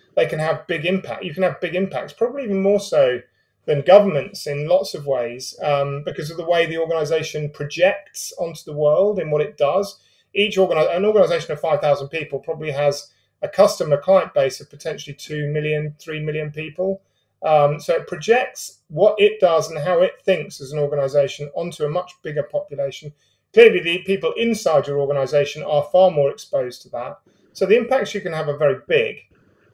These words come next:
Um, and, and, and you cast, and as leaders also, the other thing I'll say, as leaders, you ca-, you cast a shadow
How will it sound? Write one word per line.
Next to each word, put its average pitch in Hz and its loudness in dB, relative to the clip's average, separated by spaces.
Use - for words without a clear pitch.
Um, 156 2
and, 170 -2
and, 175 -4
and 190 2
you 202 -2
cast, 247 -4
and 190 2
as 180 -2
leaders 226 -4
also, 190 0
the 160 0
other 190 2
thing 185 -4
I'll 160 -2
say, 143 0
as 135 -10
leaders, 190 -2
you 165 -14
ca-, - -20
you 156 -14
cast 214 -4
a 196 -10
shadow 175 0